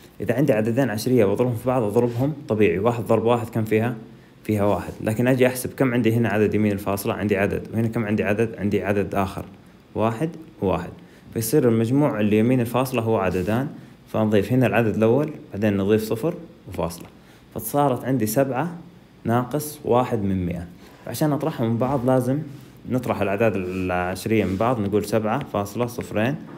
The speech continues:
وهنا صفر فاصلة، نرتب الفواصل فوق بعض ونطرح. أطرح الصفر من الواحد ما يمديني، بستلف، بستلف آخر شيء من الستة، هذه بتصير تسعة وهذه بتصير عشرة. عشرة ناقص الواحد تسعة، والتسعة ناقص صفر تنزل زي ما هي،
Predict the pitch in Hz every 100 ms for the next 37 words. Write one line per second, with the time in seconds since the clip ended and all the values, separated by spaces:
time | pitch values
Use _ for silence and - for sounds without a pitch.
0 | - - - 101 110 104 117 117 - 104
1 | 110 113 107 107 104 117 92 90 110 117
2 | 107 113 110 123 127 98 85 85 87 -
3 | - - - - 131 131 117 110 123 113
4 | 104 104 117 98 107 107 101 113 90 107
5 | - 113 113 113 - 92 - - - 104
6 | 92 95 110 107 143 160 - - - -
7 | 98 92 - 110 107 98 123 104 101 90
8 | 90 - 107 110 - - - - 95 92
9 | 87 104 110 104 101 - - 101 101 98
10 | 87 - 107 107 135 - - - - -
11 | - - 110 - 95 98 - - 104 -
12 | 104 92 90 95 90 98 127